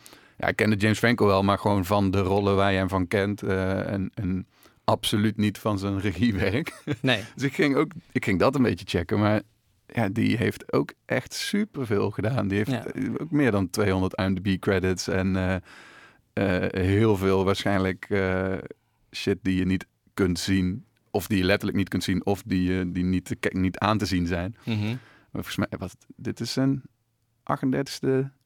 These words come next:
Speaker 1: regie, eh,
Speaker 2: Ja, heel veel ko-, hij heeft
Speaker 1: ja.
Speaker 2: gewoon veertien speelfilms al geregisseerd of zo.
Speaker 1: Dat
Speaker 2: En
Speaker 1: is
Speaker 2: echt
Speaker 1: bizar.
Speaker 2: nog meer korte films.
Speaker 1: Dus eigenlijk lijken ze misschien wel een beetje op
Speaker 2: Ja,
Speaker 1: elkaar.
Speaker 2: dat,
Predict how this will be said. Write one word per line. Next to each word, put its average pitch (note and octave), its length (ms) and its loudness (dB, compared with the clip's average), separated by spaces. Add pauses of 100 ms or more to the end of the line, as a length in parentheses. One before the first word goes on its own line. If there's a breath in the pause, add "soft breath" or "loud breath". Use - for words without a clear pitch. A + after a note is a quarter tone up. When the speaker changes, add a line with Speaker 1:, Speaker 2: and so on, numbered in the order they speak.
(140)
Speaker 1:
regie, D#3 600 -2
eh, F3 180 -4
Speaker 2:
Ja, B2 340 2
heel C3+ 240 2
veel D3 100 -6
ko-, D#3 100 0
hij C#3 80 2
heeft C#3+ 120 0
Speaker 1:
ja. - 60 -8
Speaker 2:
gewoon C3+ 160 -4
veertien F3 420 0
speelfilms F3+ 580 -2
al F#3 120 -2
geregisseerd F3+ 520 -6
of D3+ 60 -10
zo. - 100 -4
Speaker 1:
Dat C3+ 80 -4
Speaker 2:
En A#2+ 60 -2
Speaker 1:
is - 60 0
Speaker 2:
echt B2+ 120 -4
Speaker 1:
bizar. C3 300 4
Speaker 2:
nog D3+ 100 4
meer C#3+ 120 0
korte C3+ 280 -2
films. G3 560 -2
Speaker 1:
Dus - 120 -8
eigenlijk B2+ 340 4
lijken A#2 280 0
ze - 80 -12
misschien F2 220 -6
wel F2 100 -4
een F#2+ 60 -8
beetje F#2 280 -12
op - 80 -6
Speaker 2:
Ja, D#3 200 6
Speaker 1:
elkaar. F3+ 100 4
Speaker 2:
dat, F3 180 4